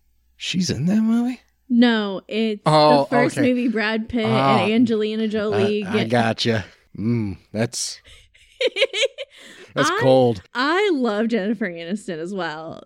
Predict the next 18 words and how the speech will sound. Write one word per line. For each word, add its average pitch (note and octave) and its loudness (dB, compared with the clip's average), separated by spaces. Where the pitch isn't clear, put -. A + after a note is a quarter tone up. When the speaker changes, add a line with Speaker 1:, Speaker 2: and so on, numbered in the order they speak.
Speaker 2:
So A#3+ -2
when C4+ -2
I D#4+ 0
read C#4 0
that B3+ -2
one, B3 -2
I - -4
was G#3+ -4
like, F#3+ -6
"Ow." F4 0
Speaker 1:
Oh, A#2+ 4
man, G#2 0
that's, A#2+ -4
that's - -4
rough. A2 -2
Two C#3+ 2
best D3 2
friends A#2 -2